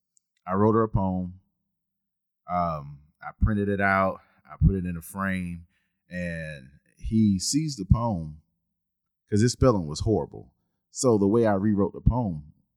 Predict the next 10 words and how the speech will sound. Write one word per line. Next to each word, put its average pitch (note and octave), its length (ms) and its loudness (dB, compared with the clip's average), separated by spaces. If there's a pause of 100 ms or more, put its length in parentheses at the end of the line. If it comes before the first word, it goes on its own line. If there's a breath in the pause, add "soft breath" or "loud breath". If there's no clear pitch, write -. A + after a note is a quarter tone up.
(240)
all G2 140 0
the F2+ 80 -2
spelling G#2 300 0
was C#2+ 120 -12
correct. A#1+ 340 -18 (100)
Same G3 340 -2
words, G2+ 460 -2 (420)
just G#2 240 0
correct E2+ 300 -6
spelling. G1+ 380 -16